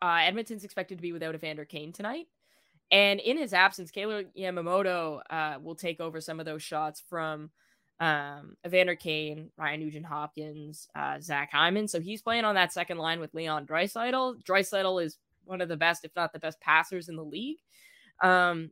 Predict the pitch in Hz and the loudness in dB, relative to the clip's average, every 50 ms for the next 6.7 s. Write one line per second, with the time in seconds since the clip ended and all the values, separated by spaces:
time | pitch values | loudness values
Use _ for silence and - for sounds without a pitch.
0 | _ 214 226 233 233 220 208 208 214 226 226 214 208 180 190 165 - - 233 208 | _ 2 4 6 6 8 10 8 8 8 4 0 0 -2 -2 -2 -2 -6 -8 -8
1 | 135 185 - - 190 208 - - 208 190 - - 208 196 170 180 170 160 175 170 | -8 -8 2 4 4 4 4 0 -6 -10 -8 -10 -10 -6 -4 -4 -2 4 6 8
2 | 180 180 - - 180 196 202 254 247 - 208 202 202 202 196 160 160 190 185 190 | 8 6 6 0 -4 -4 -4 -6 -8 -6 -4 -4 -4 -2 0 0 0 0 0 -2
3 | 180 - - 185 180 170 175 170 170 156 - - 156 156 156 - 156 151 - 160 | -6 -8 -8 -8 -6 -4 -4 -4 -4 -4 -4 -2 0 0 0 -2 -8 -14 -14 -16
4 | - 165 160 165 165 160 160 151 151 151 - - - - 143 139 - - - 65 | -16 -14 -12 -10 -10 -10 -8 -8 -8 -8 -8 -6 -4 -2 -2 -2 -4 -6 -12 -18
5 | 62 53 - _ _ _ _ _ _ _ _ _ _ _ _ _ _ _ - 220 | -18 -18 -20 _ _ _ _ _ _ _ _ _ _ _ _ _ _ _ 8 10
6 | 226 254 269 277 254 214 - 185 180 180 175 190 185 180 | 12 12 12 8 6 2 2 0 0 0 0 -2 -2 -2